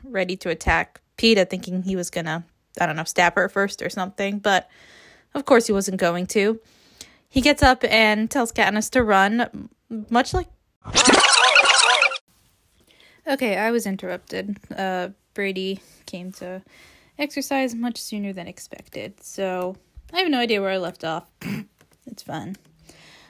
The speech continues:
Uh, but it's good. I read more of my book, so, and ate some scallops Bubba gave me, so it's all good. Um,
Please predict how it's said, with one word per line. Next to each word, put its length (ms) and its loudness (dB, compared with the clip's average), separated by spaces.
Uh, 280 -4
but 100 -4
it's 160 -6
good. 220 -6
I 80 -4
read 260 -6
more 260 -8
of 140 -14
my 140 -12
book, 340 -14
so, 400 -12
and 360 -10
ate 180 -6
some 100 -10
scallops 480 -8
Bubba 280 -4
gave 260 -2
me, 120 0
so 160 -4
it's 140 -4
all 140 0
good. 360 -4
Um, 600 -2